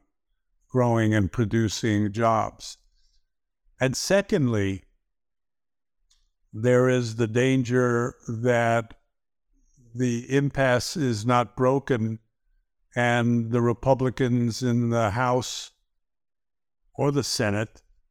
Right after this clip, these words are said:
but it's presumably in the House, force a default, force the U S Treasury to default on its debt, which could bring a bo-, could bring about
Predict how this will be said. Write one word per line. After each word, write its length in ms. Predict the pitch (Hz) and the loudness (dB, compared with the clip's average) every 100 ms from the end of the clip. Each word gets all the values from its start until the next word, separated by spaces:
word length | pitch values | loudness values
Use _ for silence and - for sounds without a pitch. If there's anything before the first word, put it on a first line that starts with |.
| _ | _
but 120 | - 110 | -8 -8
it's 120 | - | -6
presumably 480 | - 113 123 117 110 | -4 0 2 2 2
in 120 | 107 | 2
the 100 | 95 | 2
House, 540 | 117 117 107 - - - _ _ _ - | 0 0 -2 -6 -12 -16 _ _ _ -2
force 300 | 139 127 - | -2 0 -2
a 60 | |
default, 520 | 117 113 - 135 110 - _ _ - - - | -4 -4 -2 -2 -2 -10 _ _ -20 -20 -6
force 220 | 175 170 | -2 -2
the 140 | - 151 | 0 0
U 400 | 135 139 135 131 | 2 2 0 -2
S 120 | 113 | -6
Treasury 460 | - 139 117 123 113 | -2 -2 0 0 0
to 120 | 127 | -2
default 520 | 113 98 120 107 - - _ _ _ _ - | -2 -2 -2 -2 -4 -20 _ _ _ _ -4
on 160 | 113 | -2
its 220 | 107 98 | -2 -4
debt, 300 | - 117 101 - _ _ _ _ _ _ - | -2 0 0 -4 _ _ _ _ _ _ -4
which 320 | 120 - - | -2 -2 -4
could 320 | - 135 113 | 0 0 0
bring 320 | 127 131 127 | 0 2 2
a 120 | 123 | 0
bo-, 360 | 110 107 139 156 | -4 -4 -6 -8
could 300 | - 202 202 | -6 -4 -2
bring 440 | 139 135 123 120 117 - _ _ _ | 0 0 0 0 -2 -8 _ _ _
about 560 | - 127 131 123 120 104 | -4 0 2 2 0 -4